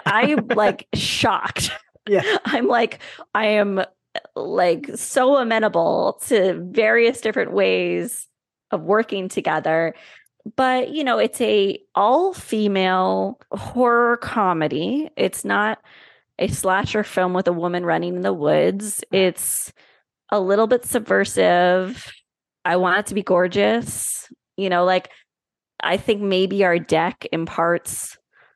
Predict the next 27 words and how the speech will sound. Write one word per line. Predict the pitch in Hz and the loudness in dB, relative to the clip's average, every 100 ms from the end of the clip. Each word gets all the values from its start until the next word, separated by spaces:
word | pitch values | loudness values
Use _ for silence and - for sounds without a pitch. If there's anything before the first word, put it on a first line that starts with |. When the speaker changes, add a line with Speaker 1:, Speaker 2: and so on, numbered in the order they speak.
| _ - | _ -4
Speaker 1:
a | 175 | -2
level | 170 175 170 | 0 2 2
of | 165 | 2
care | - - - 185 180 180 196 214 254 | -2 -14 -4 2 2 2 0 0 0
that | 254 277 | 0 -2
maybe | 262 254 262 269 262 | -2 -4 -2 -2 -2
some | 254 269 247 | -2 -4 -4
horror | 247 247 | -4 -4
investors | 247 254 247 254 254 254 247 - - - - _ _ - | -4 -4 -4 -4 -4 -4 -8 -10 -16 -18 -20 _ _ -10
aren't | 165 175 175 - | -8 -6 -8 -10
into. | 185 208 - 240 233 | -10 -6 0 2 4
I | 233 | 2
mean, | 233 | 0
I | 220 233 | -2 -2
could | 254 208 | -6 -4
Speaker 2:
Yeah. | 143 | -2
Speaker 1:
speculate, | 127 180 - 240 - - | -2 -2 -2 0 0 0
but | |
I | 202 | -2
can, | 208 - | -2 0
all | 214 | 0
I | 240 | 0
can | 190 | -4
say | - 202 190 | -6 -2 -2
is | 185 | 0
that, | 170 175 | -2 0
like, | 165 | 0